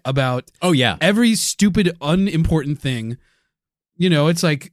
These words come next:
Speaker 1: the same thing is, like, with pizza. <laughs> It's, it's not a pizza if it's not Neapolitan. It's like, okay, sure. You've never eaten at Pizza Hut. <laughs>
Speaker 2: Dude, that's my favorite part of, like, like, Reddit and
Speaker 1: It's under
Speaker 2: YouTube
Speaker 1: the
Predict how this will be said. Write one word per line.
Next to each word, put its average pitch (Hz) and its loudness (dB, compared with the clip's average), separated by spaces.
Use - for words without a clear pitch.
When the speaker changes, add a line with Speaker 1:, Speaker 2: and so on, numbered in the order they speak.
Speaker 1:
the 160 -4
same 196 0
thing 196 0
is, 170 -4
like, 151 -2
with 139 -6
pizza. 165 -4
<laughs> - -8
It's, - -6
it's 170 0
not 175 4
a - 4
pizza 247 2
if 175 2
it's 175 0
not 180 0
Neapolitan. 170 -2
It's 202 0
like, 202 2
okay, 170 2
sure. 135 2
You've 233 4
never 220 4
eaten 202 2
at 180 -2
Pizza 170 2
Hut. 123 -2
<laughs> 196 0
Speaker 2:
Dude, 226 2
that's 214 0
my 262 2
favorite 185 0
part 160 0
of, 135 -4
like, 127 -4
like, 120 -6
Reddit 127 -4
and 120 -6
Speaker 1:
It's 110 2
under 147 6
Speaker 2:
YouTube 139 2
Speaker 1:
the 135 6